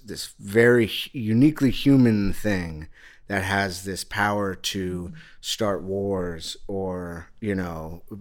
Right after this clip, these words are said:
h-, make people sacrifice themselves for each other. Beautiful and horrible things are all done in faith, you know? And so these two things that I've always been so interested in, I, I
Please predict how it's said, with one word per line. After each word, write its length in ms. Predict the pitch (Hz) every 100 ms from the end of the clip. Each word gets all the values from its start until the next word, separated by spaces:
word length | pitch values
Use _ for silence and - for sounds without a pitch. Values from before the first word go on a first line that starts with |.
| 107
h-, 140 | 110 -
make 420 | 113 110 104 101 -
people 240 | 107 101
sacrifice 680 | - 101 95 92 92 85 -
themselves 460 | 85 - 90 82
for 160 | - 82
each 220 | 85 -
other. 340 | 113 113 98 87 - - - 104
Beautiful 560 | 131 165 139 - 104
and 100 | 95
horrible 500 | - 123 120 104 98
things 520 | - 120 107 95 87
are 160 | 92 92
all 140 | 92
done 260 | 90 92 85
in 160 | 82 85
faith, 540 | - 117 87 82 - -
you 160 | 104
know? 240 | 98 92 92 - - - - -
And 160 | 110
so 440 | - 110 101 95 - - - - - - -
these 200 | 113 98
two 220 | - 147
things 280 | 123 127 113
that 120 | 113
I've 120 | 107
always 220 | 110 113 101
been 160 | 104
so 260 | 90 120 117
interested 480 | 120 107 - 117 104
in, 440 | 101 98 95 92 - -
I, 180 | 98 98
I 120 | 101